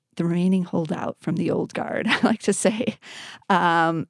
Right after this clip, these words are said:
and that's of the original tech guard, not the social media, which are,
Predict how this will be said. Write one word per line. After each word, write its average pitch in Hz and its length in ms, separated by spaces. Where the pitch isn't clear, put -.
and 170 200
that's 170 360
of 160 220
the 165 160
original 160 440
tech - 380
guard, 160 320
not 160 380
the 156 80
social - 360
media, - 420
which - 280
are, 151 200